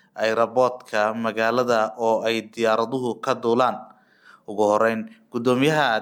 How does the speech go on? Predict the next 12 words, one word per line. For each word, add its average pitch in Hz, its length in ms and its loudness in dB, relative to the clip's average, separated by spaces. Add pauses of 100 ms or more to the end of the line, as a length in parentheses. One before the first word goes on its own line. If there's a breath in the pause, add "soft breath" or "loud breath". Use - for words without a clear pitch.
degmada 127 320 -2
Balad 123 320 -2
Xawo 117 560 2
ee 113 160 -2
gobolka 113 720 2
Gado 117 320 2
ayaa 117 320 2
waxa 113 720 0
uu 113 320 -4
bulshada 117 480 -4
ku 139 240 -8
bogaadinayaa 117 960 0